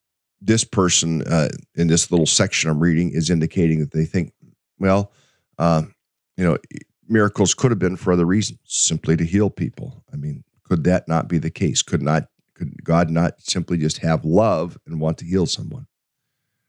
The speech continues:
Uh, Paul himself also mentioned that signs and wonders followed him where he went by the power and signs and wonders,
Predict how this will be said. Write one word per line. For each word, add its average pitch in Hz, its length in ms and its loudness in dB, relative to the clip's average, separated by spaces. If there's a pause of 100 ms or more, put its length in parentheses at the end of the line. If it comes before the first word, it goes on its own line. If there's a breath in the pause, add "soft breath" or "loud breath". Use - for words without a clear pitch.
(380)
Uh, 73 220 0 (1160)
Paul 131 400 4
himself 110 600 2
also 110 400 2
mentioned 85 380 0
that 95 100 2
signs 95 400 0
and 90 140 2
wonders 113 400 2
followed 107 380 2
him 113 240 0
where 110 140 2
he 135 120 4
went 156 360 -2
by 82 120 0
the 78 80 2
power 104 420 0
and 82 120 -4
signs 101 420 -2
and 82 140 0
wonders, 107 440 0